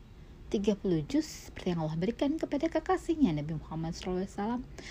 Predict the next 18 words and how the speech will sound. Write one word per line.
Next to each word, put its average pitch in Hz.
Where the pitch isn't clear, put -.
terinsta 339
dalam -
dirinya, 175
dalam 175
kalbunya, 180
itu -
adalah 151
keindahan 156
yang 156
luar 185
biasa, -
seperti -
keindahan 226
Nabi 165
Muhammad 156
sallallahu 240
alaihi 156
wasallam. -